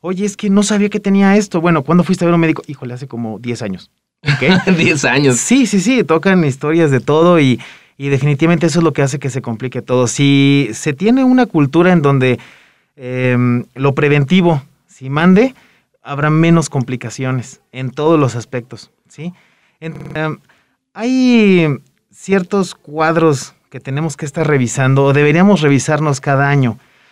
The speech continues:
Speaker 1: O sea, el más común
Speaker 2: Es cada
Speaker 1: de
Speaker 2: año, entonces,
Speaker 1: cada
Speaker 2: y la
Speaker 1: año.
Speaker 2: visita con el ginecólogo es cada año.
Speaker 1: Claro, sí.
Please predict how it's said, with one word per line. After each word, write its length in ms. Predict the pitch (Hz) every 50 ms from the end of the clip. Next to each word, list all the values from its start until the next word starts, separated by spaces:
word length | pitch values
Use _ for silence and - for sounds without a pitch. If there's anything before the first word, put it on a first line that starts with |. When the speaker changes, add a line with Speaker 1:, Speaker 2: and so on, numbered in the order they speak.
| _ _ _ _
Speaker 1:
O 120 | - 139
sea, 120 | 131 165 180
el 80 | 175
más 220 | 175 190 208 214 -
común 160 | - 214 196 185
Speaker 2:
Es 60 | 190
cada 160 | 202 196 196
Speaker 1:
de 60 | 196 185 190
Speaker 2:
año, 160 | 196 196 190 165
entonces, 400 | 147 - 196 - - 160 156 139
Speaker 1:
cada 120 | - -
Speaker 2:
y 40 | 151
la 80 | 226
Speaker 1:
año. 220 | 233 226 208 180 139
Speaker 2:
visita 300 | 147 139 180 180 220 208
con 140 | 208 196 180
el 100 | 156 135
ginecólogo 580 | 127 143 139 135 127 131 156 165 170 170 160 165
es 80 | 151
cada 280 | - 170 170 165 147 151
año. 240 | 170 170 160 127 120 _ _ _ -
Speaker 1:
Claro, 420 | - 123 123 131 160 185 147 123 -
sí. 360 | - - - 147 147 131 -